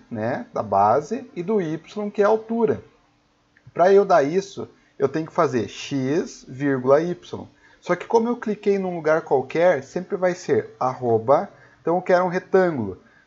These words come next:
de base duzentos por cinquenta da altura. Então vai ser duzentos vírgula cinquenta. Enter. Olá, tá feito. Ah, se eu quiser ao contrário. Retângulo,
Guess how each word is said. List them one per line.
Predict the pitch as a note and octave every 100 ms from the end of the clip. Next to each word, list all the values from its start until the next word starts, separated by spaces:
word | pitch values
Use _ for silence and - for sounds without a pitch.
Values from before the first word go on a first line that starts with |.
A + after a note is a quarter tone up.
| _
de | B2+ C#3+
base | C#3+ D3 C#3 G#2+ G#2 F2+
duzentos | A#2+ D3+ C3+ C#3+ E3+ G3 A#3+ G#3
por | - - F#3
cinquenta | - F#3+ F3 F3+ F3+ F#3+
da | F#3+
altura. | F#3+ G3 F3
Então | G#2 - G#2
vai | G#2+
ser | G#2+ G#2 G2+
duzentos | B2 B2 A2 G#2 G#2+ A#2+ C3+ F#3+ D3
vírgula | G#2+ F#2+ G2+ G2
cinquenta. | - B2+ B2+ F#3+ D#3 E2+ _ - - - _ _
Enter. | D3 B2+ F2+ - _ _ _ _ _ _
Olá, | - E3 - - _ -
tá | D#3+
feito. | G3+ D#3 B2 - _ _ _ _ _ _ _ _ -
Ah, | F3+
se | E3+
eu | E3
quiser | D#3+ F3+
ao | F3+
contrário. | F#3 F3 F3 D3+ G2+ - _ _
Retângulo, | A2+ - G#2+ G2 G2+ G#2+ B2 E3+ G#3+